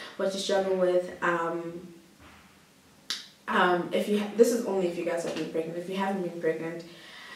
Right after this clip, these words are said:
my guy, <laughs> it's a lot. <laughs>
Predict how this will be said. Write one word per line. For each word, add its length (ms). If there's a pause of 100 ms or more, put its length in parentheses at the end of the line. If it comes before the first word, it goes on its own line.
(300)
my 140
guy, 400
<laughs> 1120
it's 180
a 80
lot. 420 (140)
<laughs> 320